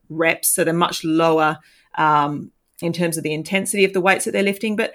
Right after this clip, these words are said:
they're not gonna, they're not having knee problems and back problems and stuff, um, when they're working within those ranges. Uh, um, that's something that we know from the research, and there really hasn't been a lot of research done at the higher,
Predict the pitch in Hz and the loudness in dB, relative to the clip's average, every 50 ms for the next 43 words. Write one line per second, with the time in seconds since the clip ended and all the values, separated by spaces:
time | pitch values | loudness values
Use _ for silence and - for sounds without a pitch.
0 | - - _ - 220 240 262 233 - - 226 208 202 185 - 202 196 226 - 220 | -12 -14 _ -2 0 0 0 0 0 -2 0 2 2 2 2 0 0 0 0 -2
1 | 190 190 185 180 165 156 160 160 165 - 180 165 - 160 156 165 160 151 - 156 | -2 -2 -2 -2 0 0 0 -2 -2 -2 -4 -4 -4 -4 -4 -4 -4 -2 -2 -2
2 | - - - 160 147 143 151 151 151 151 151 147 - - 131 135 147 - _ _ | -2 -4 -6 -8 -6 -6 -8 -10 -10 -10 -10 -10 -8 -6 -6 -6 -6 -10 _ _
3 | _ _ _ - 151 147 147 147 156 151 143 147 143 147 147 147 - 160 151 147 | _ _ _ -8 -6 -6 -4 -4 -6 -4 -4 -4 -2 -4 -4 -4 -8 -8 -8 -8
4 | 143 170 160 151 143 147 151 151 156 147 156 147 147 147 143 - 151 147 - - | -6 -6 -6 -6 -6 -6 -6 -6 -6 -4 -4 -4 -4 -4 -6 -6 -8 -8 -10 -12
5 | _ _ _ _ _ _ _ - 160 156 156 - 165 170 170 151 196 190 - - | _ _ _ _ _ _ _ -6 -6 -4 -2 -2 -2 -4 0 2 2 2 2 0
6 | - 185 185 180 170 - - 165 156 156 147 151 160 151 - 180 165 160 156 156 | -4 -4 -4 -4 -4 -4 -6 -6 -6 -6 -6 -6 -6 -6 -6 -6 -6 -4 -4 -4
7 | 151 160 - - 156 156 - - - - _ _ _ _ - - 185 185 190 196 | -4 -2 -2 -2 -2 -2 -4 -6 -10 -12 _ _ _ _ -2 2 4 4 6 6
8 | 202 185 180 - 156 160 165 160 160 165 151 - 170 156 160 160 160 156 160 151 | 4 4 2 0 2 2 2 2 2 -2 -2 -2 -2 -2 -2 -2 -2 -4 -4 -4
9 | 147 - - - 165 - - - - 165 165 160 147 - - 160 147 - - - | -6 -6 -4 -4 -6 -6 -6 -6 -6 -4 -4 -4 -8 -10 -10 -10 -10 -10 -6 -2
10 | 160 147 151 151 147 147 151 | 0 0 2 0 0 -2 -4